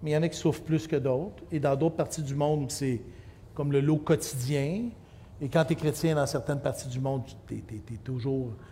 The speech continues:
persécuté et tout. La gloire à venir et de dire, « Bon, je fais partie de son plan. »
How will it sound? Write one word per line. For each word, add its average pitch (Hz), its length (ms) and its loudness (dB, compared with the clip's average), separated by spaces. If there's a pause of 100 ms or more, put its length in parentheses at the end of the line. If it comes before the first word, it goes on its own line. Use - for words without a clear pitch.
(160)
persécuté 156 760 0
et 156 40 0
tout. 202 300 0 (1080)
La 147 160 6
gloire 185 400 4
à 185 120 6
venir 135 400 2
et 135 80 0
de 147 100 2
dire, « 151 180 2
Bon, 143 140 4
je - 140 -6
fais 226 180 4
partie 214 560 -2
de 160 140 0
son 151 240 -2
plan. » 170 260 0